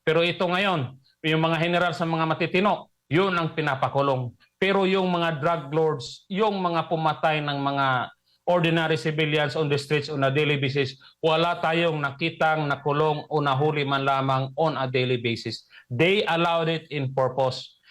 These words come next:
Kaya dapat ang mga Pilipino, mag-aral tayo, ah, makialam tayo at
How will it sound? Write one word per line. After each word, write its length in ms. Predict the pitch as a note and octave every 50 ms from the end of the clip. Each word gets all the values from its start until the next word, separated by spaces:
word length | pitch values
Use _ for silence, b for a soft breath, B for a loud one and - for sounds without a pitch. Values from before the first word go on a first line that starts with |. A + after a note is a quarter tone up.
| B B
Kaya 320 | B D#3+ D#3+ E3 E3 E3 D#3+
dapat 480 | F3 E3+ E3 E3 - D#3 D3 C#3+ -
ang 240 | - C3 C3+ C#3 C#3
mga 160 | C3+ C3+ C3
Pilipino, 800 | - D#3 D3 D3+ C#3 - D#3+ D#3+ D3 D3 C#3+ C#3 C#3 C3+ C3+ - - _ _ _ _ _ _ _ _ _ _ _ _ _ _
mag-aral 960 | - D#3 D#3 D#3 D#3 D#3 D#3+ D#3 D3+ C3+ B2+ E3 E3 E3 E3 E3 E3 D#3+ D#3
tayo, 640 | - D3+ D3 D3+ D3+ D3+ D3+ D3+ D3 C#3 - - _ _ _ _ _ _
ah, 320 | D3 D3+ D3 C#3+ C#3+ C#3+ C#3
makialam 720 | C3+ D3 D3 D3 - - F#3+ E3 E3 D#3+ D#3+ D#3+ D#3+ -
tayo 480 | E3 D3 D3 D3+ D#3 D#3 D3 C#3+ - -
at 240 | D3 D3 D3 -